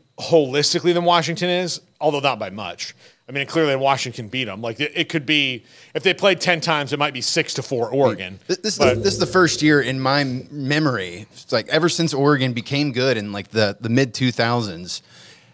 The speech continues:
Speaker 2: they've never been known for their defense, and this year they actually really have that, and that's what makes them a really big
Speaker 1: Yeah.
Speaker 2: threat.
Speaker 1: Like, what's the reason they lost a game? They went for it on too many fourth downs. Like,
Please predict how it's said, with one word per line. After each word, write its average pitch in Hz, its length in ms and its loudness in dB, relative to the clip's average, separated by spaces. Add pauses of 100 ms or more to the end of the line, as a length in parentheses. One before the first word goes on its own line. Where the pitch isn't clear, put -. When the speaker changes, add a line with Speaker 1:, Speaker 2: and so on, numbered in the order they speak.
(360)
Speaker 2:
they've 190 180 4
never 190 300 0
been 143 200 -2
known 127 160 -2
for 117 120 -8
their 101 80 -8
defense, 101 640 -6
and 123 160 2
this 147 180 0
year 143 120 0
they 120 160 2
actually 113 340 -2
really 107 280 -4
have 104 280 -6
that, 127 240 -4
and 107 80 -12
that's 110 160 -8
what 117 100 -8
makes 104 200 -8
them 95 320 -10 (100)
a 92 80 -10
really 101 240 -10
big 87 240 -16
Speaker 1:
Yeah. 120 120 -8
Speaker 2:
threat. - 120 -14 (160)
Speaker 1:
Like, 156 240 0 (100)
what's 196 220 0
the 214 100 4
reason 185 280 2
they 160 80 4
lost 147 320 2
a 127 40 -8
game? 120 280 -4
They 104 80 -8
went 113 200 -10
for 131 160 0
it 113 40 -4
on 107 60 -8
too 127 140 -8
many 113 140 -10
fourth 104 260 -8
downs. 92 400 -14
Like, 98 180 -12